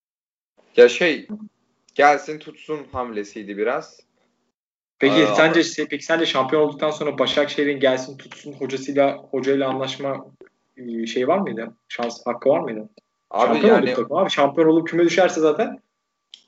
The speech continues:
Speaker 2: garip olur yani.
Speaker 1: Z-, e, şey yani Okan Buruk istifa etmeseydi şu an, yani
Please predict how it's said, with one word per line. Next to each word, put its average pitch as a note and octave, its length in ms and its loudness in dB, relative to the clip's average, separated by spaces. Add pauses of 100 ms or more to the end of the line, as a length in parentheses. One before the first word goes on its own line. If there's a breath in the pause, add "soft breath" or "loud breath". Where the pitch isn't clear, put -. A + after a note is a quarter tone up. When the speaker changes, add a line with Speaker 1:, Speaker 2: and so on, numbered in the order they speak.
(400)
Speaker 2:
garip A3+ 240 4
olur C#3+ 180 6
yani. A2+ 240 -6 (840)
Speaker 1:
Z-, G2+ 320 -6
e, G2+ 40 -10
şey A2 460 -4
yani A2 480 -10 (400)
Okan D3+ 360 -2
Buruk E3 220 -6
istifa D#3+ 440 -2
etmeseydi D3 500 -8
şu D#3 220 -4
an, C#3 120 -2
yani G#2+ 200 -10